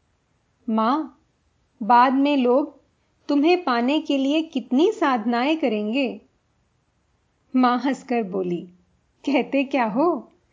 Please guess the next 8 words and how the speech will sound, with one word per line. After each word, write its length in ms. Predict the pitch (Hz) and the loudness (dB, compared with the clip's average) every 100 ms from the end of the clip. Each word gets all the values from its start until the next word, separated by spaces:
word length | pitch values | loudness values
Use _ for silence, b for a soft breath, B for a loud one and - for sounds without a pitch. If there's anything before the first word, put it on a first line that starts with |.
| _ _ _ | _ _ _
सब 340 | - 285 285 | 2 2 2
कहेंगे 720 | 262 226 220 214 247 370 453 - _ - | -2 -2 -2 -2 -2 -2 -4 -16 _ -6
मां 220 | 220 233 233 | 0 0 0
को 260 | 285 320 | 2 2
वात 340 | 240 220 220 - | 4 2 2 -2
की 120 | 277 | -2
बीमारी 560 | 214 226 214 214 208 180 | -2 -2 -2 -2 -4 -6
थी, 560 | 180 277 240 180 - | -2 -2 -2 -6 -18